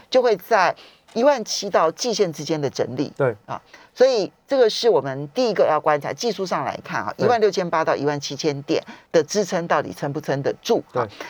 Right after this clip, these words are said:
Speaker 1: 那第二个是在结构上面，这样看起来的话，你说电子股很分歧，
Speaker 2: 嗯。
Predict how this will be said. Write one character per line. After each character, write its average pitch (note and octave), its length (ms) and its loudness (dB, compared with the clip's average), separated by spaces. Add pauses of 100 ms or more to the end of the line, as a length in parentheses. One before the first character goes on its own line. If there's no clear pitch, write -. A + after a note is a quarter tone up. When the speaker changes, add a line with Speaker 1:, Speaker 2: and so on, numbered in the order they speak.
(200)
Speaker 1:
那 E4 120 4
第 D#4+ 160 2
二 D4+ 120 8
个 G#3 140 2
是 G#3+ 140 -6
在 G3 160 2
结 D#3+ 340 0
构 E3 280 4
上 D3+ 340 -6
面， E3+ 220 -2 (320)
这 - 80 0
样 D4 180 2
看 A#3+ 240 -4
起 F#3+ 180 -4
来 - 120 2
的 - 100 0
话， D#3 140 0
你 B2 80 -4
说 F#3+ 180 0 (120)
电 C4 280 0
子 D3 220 -2
股 C#3+ 220 -2
很 C#3 200 -4 (140)
分 E3 240 -2
歧， A#2 420 -8 (120)
Speaker 2:
嗯。 B2+ 180 -4